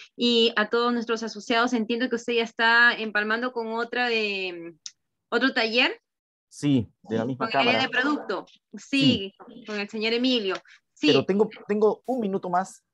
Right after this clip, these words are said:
Speaker 2: para acceder a
Speaker 1: <laughs>
Speaker 2: cualquier pregunta. Disculpe, a mí me gusta dar al máximo. Y si tienen
Speaker 1: Gracias.
Speaker 2: alguna pregunta más, por favor, díganlo para de responderles el dos mil veintidós después del Mundial de Qatar. ¿No?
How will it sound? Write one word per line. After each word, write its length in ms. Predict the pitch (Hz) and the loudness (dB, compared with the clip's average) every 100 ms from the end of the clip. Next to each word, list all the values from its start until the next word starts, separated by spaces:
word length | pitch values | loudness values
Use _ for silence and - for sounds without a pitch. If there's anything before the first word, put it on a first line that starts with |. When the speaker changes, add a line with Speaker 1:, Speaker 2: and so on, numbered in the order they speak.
| _ | _
Speaker 2:
para 180 | - - | -4 0
acceder 360 | - 311 - 226 | 2 2 4 4
a 80 | 170 | 4
Speaker 1:
<laughs> 0 | |
Speaker 2:
cualquier 300 | - 185 165 | 0 0 -2
pregunta. 340 | 160 160 170 | -2 -2 -2
Disculpe, 300 | 147 170 156 | -4 -4 -4
a 40 | |
mí 120 | 143 160 | -2 -4
me 80 | |
gusta 240 | 156 151 156 | -6 -6 -2
dar 200 | 165 165 - | -2 -2 -6
al 180 | 117 110 | -6 -4
máximo. 540 | 156 165 - 127 127 _ _ _ _ | -6 -8 -8 -10 -10 _ _ _ _
Y 160 | 165 180 | -4 -4
si 60 | |
tienen 160 | 220 254 | 0 2
Speaker 1:
Gracias. 200 | 254 196 | 4 2
Speaker 2:
alguna 360 | 160 151 196 - | 2 2 0 0
pregunta 400 | 151 151 196 175 | -2 -2 -2 -2
más, 220 | 165 190 | -2 -4
por 160 | - 131 | -6 -4
favor, 280 | 131 160 147 | 0 0 0
díganlo 300 | 175 175 180 | -4 -2 -2
para 240 | 135 117 | -2 -4
de 160 | 110 120 | -4 -6
responderles 500 | 120 - 131 165 151 | -4 -2 0 0 -2
el 60 | |
dos 80 | 117 | -4
mil 140 | 135 147 | -4 -4
veintidós 400 | 143 123 131 131 | -6 -4 -4 -4
después 240 | 113 131 | -6 -4
del 100 | 127 | -4
Mundial 220 | 113 131 | 0 0
de 80 | 143 | 2
Qatar. 300 | 165 214 - _ _ _ _ _ _ _ _ _ _ _ _ _ _ _ _ _ _ - | 0 0 -2 _ _ _ _ _ _ _ _ _ _ _ _ _ _ _ _ _ _ 0
¿No? 300 | 170 269 | 2 0